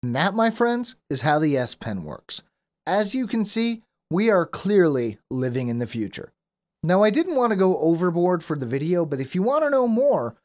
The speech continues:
the full article can be found at android authority dot com. The link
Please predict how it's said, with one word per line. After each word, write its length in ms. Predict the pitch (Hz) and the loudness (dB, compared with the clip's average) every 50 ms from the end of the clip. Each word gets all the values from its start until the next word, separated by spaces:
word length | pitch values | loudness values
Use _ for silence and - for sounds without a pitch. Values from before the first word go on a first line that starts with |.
| _ _ _ _ _ _ - | _ _ _ _ _ _ -10
the 60 | - 131 | -10 -6
full 340 | - - 247 330 339 254 | 0 2 2 4 4 4
article 380 | 226 233 247 233 214 214 185 160 | 4 4 2 2 0 0 -2 -2
can 180 | 127 160 156 147 | -2 -2 -2 0
be 140 | 143 143 | -2 -2
found 340 | 139 - 143 123 120 123 127 | -2 -2 -2 -2 -2 -2 -2
at 100 | 123 - | -4 -6
android 480 | - 127 127 127 127 127 135 127 123 120 | -6 -6 -6 -4 -4 -2 -2 -2 -2 -2
authority 420 | 110 - 131 117 110 104 104 104 | -4 -4 -4 -4 -4 -2 -4 -6
dot 260 | 98 95 87 80 - | -6 -6 -8 -8 -10
com. 380 | - - 135 123 101 85 69 - _ _ _ _ _ _ _ | -8 -8 -6 -6 -6 -8 -10 -14 _ _ _ _ _ _ _
The 140 | - 127 123 | -4 -4 -2
link 320 | 117 143 190 226 220 - | 0 0 0 0 -2 -6